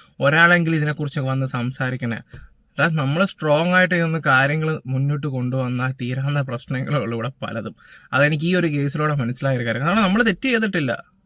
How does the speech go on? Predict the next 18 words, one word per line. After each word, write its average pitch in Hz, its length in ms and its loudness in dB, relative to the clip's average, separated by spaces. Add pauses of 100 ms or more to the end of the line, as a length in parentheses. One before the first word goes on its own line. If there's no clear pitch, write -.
(400)
അത് 185 240 2
നമ്മള്, 165 340 0
ഒരാള് 165 420 0
നമ്മളുടെ, 170 380 0
"നമ്മൾ 160 260 -2
ഇങ്ങനെ 156 260 -2
ചെയ്തു 151 320 -4
അങ്ങനെ 139 240 -4
ചെയ്തു" 147 260 -4
എന്ന് 147 200 -2
പറയുമ്പോൾ 135 540 -2
ചില 135 220 -4
ആൾക്കാര് 147 380 0
മിണ്ടാതിരിക്കും. 139 880 -4 (400)
എന്നറിഞ്ഞാ 123 440 -4
നാണക്കേടാന്നുള്ള 127 920 -2
രീതിയിലോ. - 720 -8
ഉം. 208 140 0